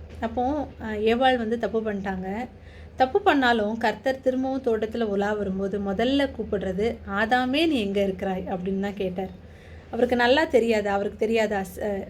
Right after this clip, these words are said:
ஏவாள் தான் வந்து அந்த கனியை சாப்பிட்டு ஆதாமுக்கு கொடுத்து அவங்க நிர்வாணியா ஆயிட்டாங்கன்னு கர்த்தருக்கு தெரியாதா? ஆனாலும் கர்த்தர் அந்த பெண்ணை வந்து குறை சொல்ல விரும்பல.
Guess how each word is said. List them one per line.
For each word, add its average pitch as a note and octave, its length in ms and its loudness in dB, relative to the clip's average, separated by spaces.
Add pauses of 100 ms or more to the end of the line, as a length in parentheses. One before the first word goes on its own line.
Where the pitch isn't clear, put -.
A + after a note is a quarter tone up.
ஏவாள் A3+ 440 4
தான் A#3+ 200 4
வந்து A#3 520 0 (280)
அந்த G3 280 -4
கனியை A3 340 0
சாப்பிட்டு G#3+ 480 0
ஆதாமுக்கு G#3 560 0
கொடுத்து A3+ 560 4 (300)
அவங்க G#3 300 -2
நிர்வாணியா A3+ 500 2 (220)
ஆயிட்டாங்கன்னு G#3+ 540 -2
கர்த்தருக்கு G#3 420 -4
தெரியாதா? F#3 540 -2 (380)
ஆனாலும் A#3+ 480 4
கர்த்தர் A3+ 460 -2 (340)
அந்த F#3+ 600 0 (640)
பெண்ணை C4+ 380 6
வந்து A3+ 520 2
குறை G#3+ 240 2
சொல்ல G#3+ 240 2
விரும்பல. G3 440 -2